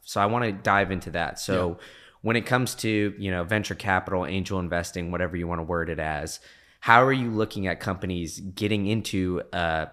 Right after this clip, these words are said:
Speaker 1: you know, a drastically changing space with a lot of unknowns going forward? Like, what are some of the companies that you like? I mean, we talked a,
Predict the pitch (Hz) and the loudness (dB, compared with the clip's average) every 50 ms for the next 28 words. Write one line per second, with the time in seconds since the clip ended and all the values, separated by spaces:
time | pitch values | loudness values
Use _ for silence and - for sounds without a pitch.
0 | - - 95 82 78 80 80 76 - 92 87 90 95 101 - - 104 - - 98 | -10 -12 -10 -8 -8 -8 -8 -6 -4 2 4 4 4 4 2 -4 -8 -4 -4 -4
1 | 90 - - 98 98 101 95 90 92 85 82 - - 82 82 82 85 - - - | -4 -4 -4 -4 -4 -4 -4 -4 -6 -6 -6 -8 -8 -6 -6 -6 -6 -8 -10 -10
2 | - 90 95 120 156 175 156 151 127 110 113 131 160 170 165 - - - 98 90 | -6 0 2 4 4 4 2 0 -2 0 -2 -2 0 -2 -4 -4 -4 -4 -4 -4
3 | 90 85 82 - 92 87 87 87 87 87 82 87 90 90 - - 110 123 131 135 | -4 -6 -8 -6 -4 -4 -2 0 -2 -2 -2 -2 -4 -4 -2 0 2 2 2 2
4 | 131 - 143 123 110 104 - - - 101 92 101 98 98 87 90 85 71 87 92 | 0 -2 -4 -2 -4 -4 -4 -4 -6 -6 -6 -4 -4 -4 -4 -4 -6 -4 -4 -4
5 | 98 92 92 90 90 90 90 85 - - 76 90 87 87 90 87 - 101 98 92 | -4 -2 0 0 0 0 -2 -4 -6 -10 -8 -8 -6 -6 -8 -6 -4 -4 -4 -4
6 | 92 95 92 - | -2 -4 -6 -6